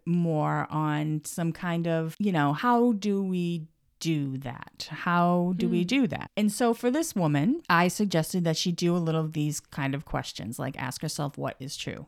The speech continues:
Speaker 1: Do you love your son?" Yes. "Do you want to have a relationship with your son?" Yes. Are you willing to have a relationship that's at his level right now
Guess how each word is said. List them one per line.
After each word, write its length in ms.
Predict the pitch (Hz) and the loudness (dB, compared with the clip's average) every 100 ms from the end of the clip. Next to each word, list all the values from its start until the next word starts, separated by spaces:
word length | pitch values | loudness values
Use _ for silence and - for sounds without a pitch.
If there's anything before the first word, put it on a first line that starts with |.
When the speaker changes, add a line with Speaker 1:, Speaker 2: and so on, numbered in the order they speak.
| - | -8
Speaker 1:
Do 80 | 160 | -4
you 100 | 165 | 0
love 220 | 156 147 | 0 0
your 80 | 151 | -2
son?" 320 | - - - - _ _ _ _ - | -4 -8 -12 -16 _ _ _ _ -2
Yes. 440 | 143 - - - _ _ _ _ | -2 -4 -12 -16 _ _ _ _
"Do 120 | - | -2
you 120 | 185 170 | 0 2
want 280 | 165 156 | 0 0
to 60 | 160 | -2
have 220 | 160 151 | -2 0
a 40 | 151 | 0
relationship 640 | 151 151 147 143 - 135 | -2 -2 -2 -4 -8 -10
with 120 | 127 | -10
your 80 | 151 | -10
son?" 340 | - - 151 - _ _ _ _ _ 294 | -10 -10 -10 -12 _ _ _ _ _ -4
Yes. 480 | 175 131 - - - _ _ _ _ _ _ _ _ - | -2 -2 -6 -14 -16 _ _ _ _ _ _ _ _ 2
Are 120 | 185 | 4
you 240 | 190 190 180 | 6 4 4
willing 680 | 175 208 190 156 165 202 - _ _ _ - | 4 4 4 2 2 -2 -6 _ _ _ -4
to 80 | |
have 220 | 185 180 175 | 0 2 2
a 60 | |
relationship 800 | 170 170 165 180 165 - 127 - - | 0 0 0 0 -2 0 -2 -4 -4
that's 320 | 143 143 - - _ _ - | 0 0 -4 -14 _ _ -2
at 200 | 156 - | -2 0
his 200 | 196 196 | -2 2
level 300 | 233 214 143 | 4 4 2
right 180 | 135 | 0
now 260 | - - 156 | -4 -8 -10